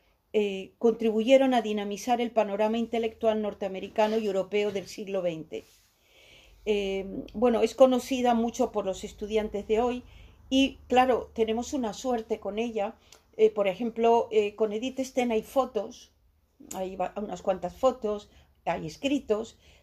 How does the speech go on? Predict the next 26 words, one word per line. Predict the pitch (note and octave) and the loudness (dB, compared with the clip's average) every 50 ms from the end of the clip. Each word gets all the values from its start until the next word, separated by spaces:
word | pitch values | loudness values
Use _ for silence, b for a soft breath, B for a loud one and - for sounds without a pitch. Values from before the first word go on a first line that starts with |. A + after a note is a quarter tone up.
| b | b
de | - G3+ G3 | -4 -4 -4
Simone | - - A3+ A3 A3+ A3+ G#3+ | -2 0 2 4 4 6 6
Weil | A3 A#3 A3+ A3+ | 6 4 4 2
tenemos | A3 G#3+ G3+ F#3+ F#3+ F#3+ F#3 - | -2 -2 -2 -2 -8 -10 -8 -2
fotos, | - C#4 C#4 C#4 C#4 A#3 G#3+ A3 A#3+ A#3 - - - - - - - | 2 2 2 2 2 -2 -4 -4 -4 -10 -14 -20 -20 -20 -20 -16 -10
no | G#3+ G#3 G3 | -8 -8 -6
demasiadas, | G3 G3 F#3+ F#3 F3+ - C4+ C4 C4 A#3+ A3 G3 A3 - - b b b b b - | -6 -8 -8 -10 -8 -4 -2 -2 -2 -2 -2 -6 -6 -10 -14 b b b b b 0
pero | A3 A3+ A3+ | 2 2 2
es | A3 - | 0 0
que | - C4 C#4 C4+ - - | 2 2 2 2 0 -6
de, | - F#3+ F#3 G3+ G3 F#3+ - - | -12 -6 -6 -4 -4 -4 -6 -8
de, | - F#3+ G3 F#3 F#3 F3+ F3+ F3 - F3 | -8 -8 -6 -4 -4 -4 -4 -6 -8 -8
de | F3+ F3+ F3 - | -8 -8 -8 -6
Hannah | - G3+ A3 C4+ C4+ | -6 -4 -2 -2 0
Arendt | A#3+ A3+ A3+ A#3+ A#3+ | 2 2 0 0 0
tenemos | - G#3+ F#3 F#3+ F#3+ F#3+ G#3 B3 C4 B3 - B B B B B B | -4 -6 -4 -4 -6 -4 -4 -4 -4 -6 -8 B B B B B B
entrevistas, | - G#3+ G#3+ - - G3 G3 G3 A#3 A3+ - - C4+ C4 C4 - - b b b b - | -2 -2 -2 -2 -4 -4 -4 -4 -6 -6 0 0 0 0 0 -4 -14 b b b b -10
eh, | - F#3+ F#3 | -8 -6 -4
lo | - F3+ G3 G3 | -2 -2 -2 0
podéis | F#3 F#3 G3 A3+ A#3 | 2 2 2 2 2
ver | A#3 B3 A#3+ | 2 0 0
en | A#3+ A3+ G#3+ F3+ | 0 0 -2 -2
vídeos | G#3+ G#3+ G3+ G#3+ G3+ G3+ | -4 -2 0 0 0 0
de | G3+ F#3 | -2 -6
Yu-, | F#3 G3 F#3+ - - - - - - | -6 -10 -12 -12 -16 -18 -20 -16 -12
YouTube. | G#3 F#3+ F#3+ F#3+ F3 F3+ B3 C#4+ D4+ | -10 -10 -10 -10 -8 -6 -6 -6 -6